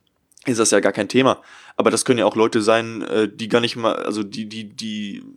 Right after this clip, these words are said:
Corona-Leugner sind, sage ich einfach mal, äh, und was weiß ich alles machen in ihrer Freizeit und, äh, dann halt direkt neben mir sitzen, ne? Und, äh, das ist halt, also klar, man kann sagen, äh, am Ende kann das jeder entscheiden, ob er hingehen will und nicht, aber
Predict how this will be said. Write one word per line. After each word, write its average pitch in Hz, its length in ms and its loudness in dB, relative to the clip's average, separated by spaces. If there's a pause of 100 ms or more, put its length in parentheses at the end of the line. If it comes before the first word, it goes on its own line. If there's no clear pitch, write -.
(180)
Corona-Leugner 120 600 4
sind, 110 140 -2
sage 107 180 2
ich - 100 -6
einfach 107 200 -8
mal, 120 200 0 (440)
äh, 110 420 6 (180)
und 110 380 -8
was 110 180 0
weiß 107 100 -4
ich - 140 -2
alles 107 240 2
machen 104 220 -2
in - 60 -10
ihrer 104 160 -4
Freizeit 107 520 0 (380)
und, 113 480 -6
äh, - 40 -8
dann 107 1080 0
halt 113 160 0
direkt 123 220 4
neben 147 200 4
mir 107 160 0
sitzen, 101 320 -2
ne? 113 200 -6 (460)
Und, 107 440 -4
äh, 104 320 2
das - 240 -2
ist - 160 -2
halt, 117 380 4 (960)
also 110 160 2
klar, 139 240 4
man 107 160 0
kann 110 180 -4
sagen, 110 400 2
äh, 71 400 0
am 67 140 -6
Ende 107 180 0
kann 104 160 -4
das 101 140 -2
jeder 107 160 6
entscheiden, 110 320 2
ob 107 120 0
er 104 60 0
hingehen 110 340 -2
will 110 120 0
und 98 100 -4
nicht, 113 240 -4
aber 101 300 2